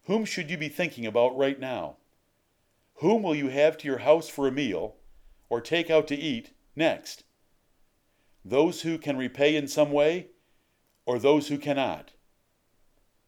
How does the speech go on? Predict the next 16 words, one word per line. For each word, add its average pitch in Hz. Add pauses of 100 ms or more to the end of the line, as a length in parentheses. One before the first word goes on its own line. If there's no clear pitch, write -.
(140)
Lip 147
service 139
is 107
worthless 165
and 127
cruel. 110 (1000)
The 98
omniscient 139
God 135
is 107
watching 123
your 113
heart, 117 (500)
mind, 127 (320)
and 110
wallet. 110